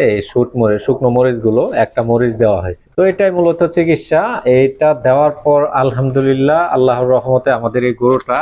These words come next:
একদম সুস্থ। এই যে দেখেন, এখন কিন্তু এর মুখের কোনো অরুচি নাই। যেহেতু বাছুর গরু, আহ, যে খাবার, স্বাভাবিক খাবারটা, এটা কিন্তু এর আছে।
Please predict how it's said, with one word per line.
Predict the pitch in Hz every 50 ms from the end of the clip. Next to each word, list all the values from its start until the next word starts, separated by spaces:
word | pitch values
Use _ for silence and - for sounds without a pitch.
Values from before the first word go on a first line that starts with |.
| 151 - -
একদম | 131 135 135 131 123 117 117 135 139 147 143 139 135 113 -
সুস্থ। | _ - - 151 139 - - _ -
এই | 110 104 110 113 110
যে | 113 117
দেখেন, | 110 120 110 - 131 151 202 226 - _ _ _ _ _ _ _ _
এখন | 127 131 - 147 139 135 131
কিন্তু | 139 147 143 139 - 151 151
এর | 131 131 147 180 220 - _ _ _ _ _ _ _ _ _ -
মুখের | 127 139 143 135 156 143 127
কোনো | 127 139 135 135 139
অরুচি | 139 143 147 139 - 156 139
নাই। | 120 101 101 147 202 - _ _ 135
যেহেতু | 113 127 131 131 131 - 156
বাছুর | 139 120 143 143 139 - - 160 156
গরু, | 151 151 139 131 151 208
আহ, | 269 - _ _ _ 113 113 113 104 101 104 104 110 107 107
যে | 113 131 135 135 -
খাবার, | - - 127 131 135 139 139 135 127 - -
স্বাভাবিক | - 143 123 120 120 127 131 -
খাবারটা, | - 143 143 135 143 131 - - 156 185
এটা | 180 143 123 - 123
কিন্তু | 113 135 131 127 143
এর | 131 127 123
আছে। | 113 113 - - - 117